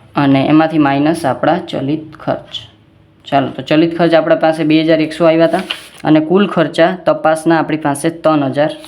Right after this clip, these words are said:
છે. તો અહીંયા આપણે કુલ ખર્ચ છે ત્રણ હજાર અને અહીંયા આપણે બે હજાર એકસો આવ્યા હતા, તો આ વધી જશે સ્થિર ખર્ચ ત્રણ હજારમાંથી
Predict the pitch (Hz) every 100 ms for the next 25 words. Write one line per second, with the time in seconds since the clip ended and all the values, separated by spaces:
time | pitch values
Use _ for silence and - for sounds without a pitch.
0 | - 160 127 127 139 147 135 143 - 151
1 | 151 135 - 143 139 143 139 139 143 156
2 | - _ _ _ _ _ _ _ _ _
3 | _ _ _ _ _ _ _ _ - -
4 | - 147 151 160 156 160 139 143 143 143
5 | 139 147 143 - 151 139 135 139 160 175
6 | - _ - - 156 160 147 143 139 139
7 | - - - 165 - 151 - - _ _
8 | - - 156 147 139 143 139 127 - 196